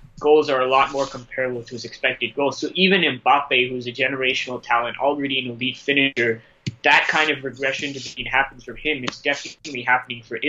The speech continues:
Isco, and I think that's part of it, right? Because it gave people the image of, "Oh, Isco's finally decisive. He has so much end product now." And then this season, it's like, "Well, where is he?"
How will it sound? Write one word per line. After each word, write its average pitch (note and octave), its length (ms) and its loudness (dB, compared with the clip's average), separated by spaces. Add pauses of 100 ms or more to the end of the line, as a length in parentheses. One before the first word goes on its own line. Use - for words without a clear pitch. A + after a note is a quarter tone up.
(160)
Isco, C3+ 280 -4
and A#2+ 80 2
I C3+ 80 2
think C#3+ 300 -2
that's C#3 240 2
part C3 280 -2
of G#2+ 100 -8
it, G#2 160 -6
right? B2 240 -4
Because B2 280 -8 (280)
it B2 160 -4
gave D#3 280 4
people D3+ 240 -2
the B2 80 -2
image C3+ 360 -8
of, A2+ 160 -10
"Oh, C3+ 160 2
Isco's C#3 400 0
finally C#3+ 420 2
decisive. B2 760 -4 (460)
He F3 120 -4
has D3 280 2
so C#3 200 -2
much C3+ 240 -4
end B2 180 -8
product A#2 440 -6
now." A#2 220 0 (240)
And C3 120 -4
then C3 140 0
this C#3 160 -2
season, B2 300 -6
it's A2+ 140 -10
like, A2+ 180 0
"Well, A#2+ 140 -2
where B2+ 260 2
is B2+ 140 -2
he?" A2 80 -2